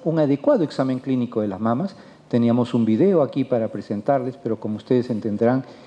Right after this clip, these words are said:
es el examen clínico de las mamas, ¿no? Así que tuvo que pasar por el, la revisión y la censura nos dijo, "Todavía no". <laughs> Así que lo vamos, el video queda en stand-by. Siguiente, por favor.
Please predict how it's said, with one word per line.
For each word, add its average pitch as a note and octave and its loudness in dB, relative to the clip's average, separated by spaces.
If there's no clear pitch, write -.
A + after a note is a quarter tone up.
es C#3 -2
el A#2 -2
examen B2+ -4
clínico C3 0
de G#2+ -2
las G#2+ -4
mamas, D3+ -2
¿no? F3+ -6
Así - -8
que C3 -2
tuvo B2+ 0
que A#2+ 0
pasar A#2 0
por A2+ 2
el, G2 -6
la G2 0
revisión A#2+ 0
y B2 -2
la A2+ 2
censura G#2+ -2
nos F#2 -8
dijo, G2 -4
"Todavía F2+ 0
no". F2+ -8
<laughs> - 2
Así - -2
que C#3 0
lo A#2+ 4
vamos, A#2+ 2
el C3+ 0
video D3+ 4
queda A2+ 2
en G#2+ -4
stand-by. G#2 -8
Siguiente, D3 2
por - -12
favor. F2+ -16